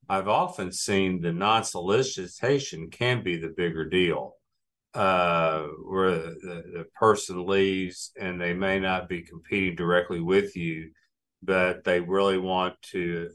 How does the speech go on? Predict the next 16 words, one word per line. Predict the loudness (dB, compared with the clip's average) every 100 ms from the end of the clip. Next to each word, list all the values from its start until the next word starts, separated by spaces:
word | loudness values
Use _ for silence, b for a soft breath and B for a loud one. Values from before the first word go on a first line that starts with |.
| -6
uh, | 0 0 2 -2 -4 -8 -4
at | -4 0
some | 2 2 2
point, | -2 2 2 2 -2 -8
start | -2 2 2 0
picking | 0 0 0 -4
off | 0 2 2 0 -8 _ b b _
some | -2 0 2
of | 2
your | 0 -4
core, | -8 -4 0 4 4 6 4 2 -4 _ _ _ _ _ _ -2
uh, | 2 2 4 2 2 0 -8 _ _ _ _
sort | -10 -6
of | 0
middle | 2 4 2
management | 2 4 2 0 -2 -4 -4